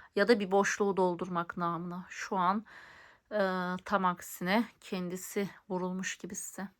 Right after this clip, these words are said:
Uzaklarda özlediğiniz birisi var. Gelmesini beklediğiniz, yolunu gözlediğiniz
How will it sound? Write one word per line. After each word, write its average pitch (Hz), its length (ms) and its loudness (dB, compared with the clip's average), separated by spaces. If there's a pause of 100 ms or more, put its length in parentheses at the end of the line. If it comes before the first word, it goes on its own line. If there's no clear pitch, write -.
(800)
Uzaklarda 220 640 10
özlediğiniz 208 720 2
birisi 196 380 -4
var. 175 200 6
Gelmesini 185 640 2
beklediğiniz, 175 760 -6
yolunu 180 320 -4
gözlediğiniz 170 920 -8